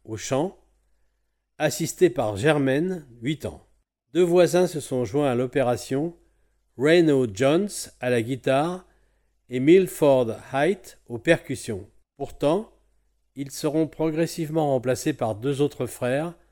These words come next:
Marlon puis Michael. Toute l'attention du père est vouée à faire de ses enfants des stars et il en découle que Jackie,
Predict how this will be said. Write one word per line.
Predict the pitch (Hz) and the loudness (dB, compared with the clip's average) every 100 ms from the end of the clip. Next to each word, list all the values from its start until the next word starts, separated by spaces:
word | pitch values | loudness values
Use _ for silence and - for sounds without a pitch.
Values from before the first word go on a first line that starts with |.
| _ _ _ _ _ _ _ | _ _ _ _ _ _ _
Marlon | 123 147 156 135 131 156 170 160 | 0 4 6 6 4 2 0 -4
puis | - 120 | -6 -2
Michael. | 117 131 123 104 95 - _ _ _ _ _ _ _ _ _ _ _ | 2 2 0 -4 -10 -12 _ _ _ _ _ _ _ _ _ _ _
Toute | 190 196 | -10 0
l'attention | 185 180 170 - 180 | 0 2 -2 0 2
du | 147 139 | 2 0
père | - 151 175 175 - | 4 6 6 2 -6
est | 117 123 | -2 -2
vouée | 104 131 175 - | 0 4 4 4
à | - | -2
faire | 117 156 | -4 -4
de | 131 | -2
ses | 123 131 120 | -6 -6 -2
enfants | 147 143 - 160 170 | -2 -4 -6 -4 -2
des | 127 107 | -4 -6
stars | - - 143 139 160 175 - _ - | -8 -2 0 2 0 -6 -14 _ -2
et | 143 | 2
il | 147 | 4
en | 156 | 2
découle | 151 160 - 160 131 | 2 -2 0 -2 -2
que | 117 98 | -4 -6
Jackie, | - 165 165 - 104 92 | 0 0 0 -8 -10 -10